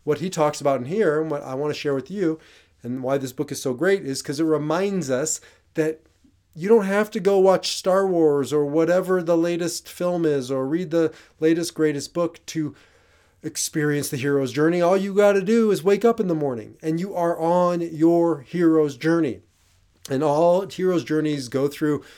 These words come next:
similar stages. I'm not getting into the hero's journey today. It's been made famous by Joseph Campbell and many others, and you can just Google it and find some great things on the hero's journey. It's really interesting. But w-, why I'm talking about this is because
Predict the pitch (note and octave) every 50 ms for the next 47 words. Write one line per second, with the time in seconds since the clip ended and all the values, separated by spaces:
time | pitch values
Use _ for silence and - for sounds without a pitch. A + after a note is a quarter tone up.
0 | _ _ _ _ _ _ _ - - - - - E3 E3+ E3+ E3 D#3+ D#3 D3+ -
1 | - - - C#3+ C#3+ C#3+ C3 C3+ B2 C#3+ C#3 D#3 D#3+ D#3 E3 D#3 D#3 D3+ D3+ C#3+
2 | D3 C3 B2+ B2 C3 C3+ C3+ B2+ A#2 - C3 A#2+ A#2+ A#2+ A#2 A#2 A#2+ A2 A#2 A#2
3 | A#2 A#2 A#2 A2+ - - - - - - - - A#2 A#2+ B2 B2+ B2+ A#2 - -
4 | C3+ B2+ B2+ B2 B2 A#2+ - - - A#2 A#2 A2+ A2 - B2 B2 B2 A#2+ - B2+
5 | - - - C3+ A#2+ A#2+ A#2+ A#2 A#2+ A#2+ A#2+ A#2 A2+ G#2+ G#2+ A2+ A#2 B2 B2 A#2
6 | A2 A2 A#2 A2+ A#2 A#2 A2 G#2+ G#2+ G#2+ G#2+ G#2+ G#2+ - A#2+ A2 G#2 G#2+ A2 G#2
7 | G2 F#2+ G2+ C3 D3 C#3+ D3 D3 C#3+ C#3 C3+ C#3 - _ _ _ _ _ _ A#2+
8 | A2+ - - B2 B2 A#2+ A2+ - A#2+ A2 A#2+ A#2+ A#2+ A#2+ - - B2+ B2 B2 A2
9 | C3+ B2 A#2+ A#2+ A#2+ A2+ G#2+ A2+ A2+ A2+ A2+ G#2+ - - C3+ D#3 F3 G#3 G#3+ G#3+
10 | - _ - A#2 A2+ - - - - - C3 B2 A#2+ A#2+ B2+ C3+ A#2+ A#2+ - -
11 | C#3 - - F3 F3+ E3+ E3 D#3 - - - - - - - _ _ _ E3 D#3
12 | E3 F#3+ F3+ - - F3 E3+ E3+ E3 E3+ F3+ F3 E3+ - E3+ G3+ G#3 - G#3+ G3
13 | F3+ E3 C#3+ B2+ C3+ F3 G3 F#3+ E3+ D#3+ - - - - E3 C#3 B2+ C3+ C#3+ D#3
14 | D3+ - - D3+ D3 D3 C#3+ C3+ -